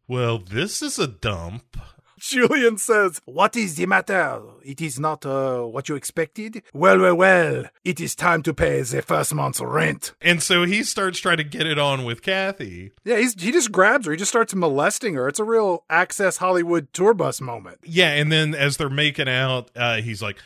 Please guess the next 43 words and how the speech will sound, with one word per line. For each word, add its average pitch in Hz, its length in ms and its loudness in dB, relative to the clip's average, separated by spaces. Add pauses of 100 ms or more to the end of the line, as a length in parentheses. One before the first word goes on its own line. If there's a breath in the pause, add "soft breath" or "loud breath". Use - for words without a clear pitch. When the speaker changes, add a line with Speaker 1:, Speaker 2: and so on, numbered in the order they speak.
(100)
Speaker 1:
"Say 143 320 -2
you 127 160 0
are 113 120 0
mine." 98 580 -4
And 107 180 -8
she's 113 240 -8
like, 113 160 -6 (100)
"Uh-huh." 226 480 2
And 139 120 -4
he's 117 140 -6
like, 107 120 -6 (160 loud breath)
"No, 160 300 2 (120)
say - 360 2
it. 120 160 -4
I 143 100 0
want 139 200 -2
to 131 100 -4
hear 131 160 -2
the 110 100 -10
words 110 400 -6
because 113 540 -10
I'm 127 280 2
an 117 120 -2
incredible 113 720 -2
creep." - 600 -8
Speaker 2:
He 320 120 0
takes 381 300 0
off 339 160 0
her 240 100 0
clothes 196 480 4
and 139 100 -6
sticks - 240 -6
his 220 140 -8
head 185 220 2
between 220 340 -4
her 160 140 2
thighs. 151 840 -2
Speaker 1:
Yeah, 220 400 4
and 175 200 2
so 180 200 2
he 175 140 -2
eats 180 340 -6
her 175 160 -2